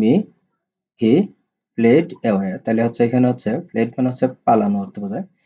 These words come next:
তাহলে যত-, যতক্ষণ তিনি আমাকে দেখলেন সে চলে গেলেন। আচ্ছা, তাহলে এখানে fled হবে,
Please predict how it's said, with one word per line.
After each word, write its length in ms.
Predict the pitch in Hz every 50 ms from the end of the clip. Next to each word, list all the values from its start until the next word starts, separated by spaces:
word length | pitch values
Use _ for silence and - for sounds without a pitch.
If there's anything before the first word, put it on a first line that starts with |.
| _ _ _ _ _ -
তাহলে 160 | 113 107 107 101 98 98 98 95 - _ _ _ _ _ _ _ _ _ _ _ -
যত-, 240 | 117 113 - - _ _ _ _ _ _ _ _ -
যতক্ষণ 340 | 123 120 - 135 120 117 117
তিনি 140 | 110 131 123 123
আমাকে 220 | 123 127 123 127 110 110
দেখলেন 280 | 110 107 - 147 175 185
সে 220 | 185 - - 117 123 175 208 190 - - _ _
চলে 260 | - - 190 170 - 101
গেলেন। 240 | 92 92 - - - - _ _ _ _ _ _ _ _ _ _ _ _ _ _ _ _ _ _ _ _ _ _ _ _ _ _ _ _ _ _ _ _ _ _ _ _ _ _ _ -
আচ্ছা, 300 | 101 - 190 - 95 - -
তাহলে 200 | - 107 107 113
এখানে 220 | 110 113 123 147 185 185 -
fled 240 | - 135 139 139 110 101 98
হবে, 160 | 95 92